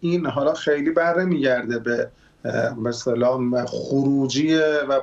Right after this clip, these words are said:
برونداد این مجلس که چندان تفاوت بنیادی با مجالس هفتم تا نهم نداشت. در واقع این ناکامی برمیگرده به شکاف گسترده که بین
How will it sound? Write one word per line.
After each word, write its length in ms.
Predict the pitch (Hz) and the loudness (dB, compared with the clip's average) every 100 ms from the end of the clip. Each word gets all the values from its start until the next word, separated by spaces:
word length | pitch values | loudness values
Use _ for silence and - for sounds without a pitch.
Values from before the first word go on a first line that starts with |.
| - | 0
برونداد 560 | 131 131 127 139 151 | -2 -2 -2 -2 -2
این 140 | 151 151 | -4 -4
مجلس 420 | 143 135 147 147 | -4 -4 -6 -8
که 80 | 147 | -6
چندان 560 | - 139 131 131 151 | -4 -2 -2 -2 -2
تفاوت 600 | 151 127 - 120 123 123 | 0 -4 -2 -8 -8 -6
بنیادی 600 | 127 123 123 123 120 131 | -6 -4 -6 -4 -4 -4
با 240 | 143 135 - - _ - | 0 0 0 -14 _ -6
مجالس 540 | 120 123 131 127 139 151 | -2 2 2 2 0 -2
هفتم 720 | 139 143 127 - - 131 123 | -2 0 -2 -2 -2 -2 -2
تا 160 | 131 123 | -2 0
نهم 500 | 127 123 135 151 156 | 0 0 -2 0 2
نداشت. 440 | 156 110 - - _ - _ | 0 -2 -8 -14 _ -20 _
در 260 | 131 131 131 | -2 0 -2
واقع 540 | 131 139 135 160 180 - | -2 0 0 0 -2 -2
این 240 | 185 202 | -2 0
ناکامی 600 | 190 175 160 - 160 165 | 0 0 -2 -4 -2 -2
برمیگرده 720 | 165 160 165 165 160 147 143 156 | -2 -2 -2 -2 -2 -2 -2 -2
به 120 | 135 | -2
شکاف 640 | - - 135 - 147 156 | -2 -2 -2 0 0 2
گسترده 720 | 175 151 131 - 123 120 143 135 | 0 0 -2 0 0 2 -2 -2
که 120 | 123 | -4
بین 380 | 120 147 151 | -2 -2 -2